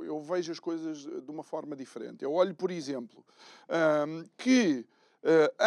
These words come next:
em, eh, dois mil e vinte e dois havia cento e vinte e nove mandatos, eh, de partidos da esquerda contra noventa e seis de partidos da direita. Neste momento há noventa mandatos de partido da esquerda contra cento e trinta e cinco de partidos da direita.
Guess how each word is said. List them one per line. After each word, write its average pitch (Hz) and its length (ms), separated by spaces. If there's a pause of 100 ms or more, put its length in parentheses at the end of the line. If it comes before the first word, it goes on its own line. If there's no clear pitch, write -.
(120)
em, 147 400
eh, 139 360
dois 151 380
mil 208 460
e 185 140
vinte 185 220
e 175 60
dois 151 300
havia 147 320
cento 202 320
e 196 60
vinte 175 240
e 180 60
nove 160 260
mandatos, 151 640
eh, 143 140
de 127 100
partidos 123 400
da 120 140
esquerda 185 560
contra 147 340
noventa 143 340
e 135 60
seis 170 240
de - 60
partidos 123 480
da 123 180
direita. 127 540 (680)
Neste 220 280
momento 202 320
há 170 160
noventa 170 600
mandatos 170 420
de - 80
partido 139 320
da 139 80
esquerda 147 420
contra 151 440
cento 208 320
e 175 60
trinta 170 280
e 147 60
cinco 147 360
de 117 80
partidos 120 440
da 131 100
direita. 151 500